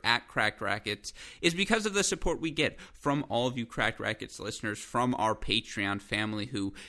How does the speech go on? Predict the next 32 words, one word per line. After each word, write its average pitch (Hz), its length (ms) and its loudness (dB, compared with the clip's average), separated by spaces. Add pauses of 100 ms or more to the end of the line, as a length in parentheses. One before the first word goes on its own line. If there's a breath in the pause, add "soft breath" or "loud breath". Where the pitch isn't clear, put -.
get 127 160 6
to 139 120 4
enjoy 117 420 2
match 110 440 4
of 117 100 -2
the 113 80 -2
day 110 200 6
segments 110 500 2
every 107 300 0
day 101 300 0
as 95 300 -6
well. 107 220 0
I 95 140 -2
break 98 280 -4
down 92 160 -2
my 101 120 -6
favorite - 460 -6
match. 131 340 4
I 92 60 0
run 95 240 -4
through 98 200 -10
the - 100 -8
stats. 151 540 6
I 92 60 0
run 90 200 -4
through - 180 -10
the - 80 -14
keys 147 380 -2
of 117 100 -2
the 113 80 -6
match 107 360 0
ca-, - 80 -8